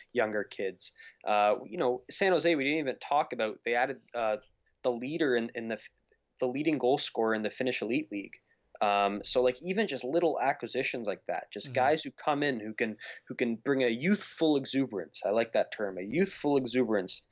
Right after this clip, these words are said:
Speaker 1: They could
Speaker 2: Yes.
Speaker 1: slot in and, and they could support these older guys. And yet, w-, when I see Anaheim, I see a team that's not adapting to the changing times.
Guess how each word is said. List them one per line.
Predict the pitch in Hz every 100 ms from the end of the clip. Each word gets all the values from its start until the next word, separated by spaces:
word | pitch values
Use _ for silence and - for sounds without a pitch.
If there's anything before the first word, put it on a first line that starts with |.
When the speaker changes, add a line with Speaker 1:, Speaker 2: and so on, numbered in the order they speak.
| -
Speaker 1:
They | 123 120
could | 123 127
Speaker 2:
Yes. | -
Speaker 1:
slot | - 156 151 151 139
in | 135 135
and, | 135 131 -
and | 123
they | 123
could | 123 120
support | - 127 - 170 170 -
these | 117 120
older | 147 147
guys. | 95 87 82 - - - - - _ _
And | 160 165
yet, | 165 156
w-, | 147 -
when | 147 151
I | 143
see | - 196 165
Anaheim, | 170 190 135 113 107 107 117
I | 123
see | - 139
a | 123
team | - 143 135
that's | 120 - -
not | 135 143
adapting | 127 120 123 123 127 120
to | 120
the | -
changing | - 117 120 113 98
times. | - 123 113 82 -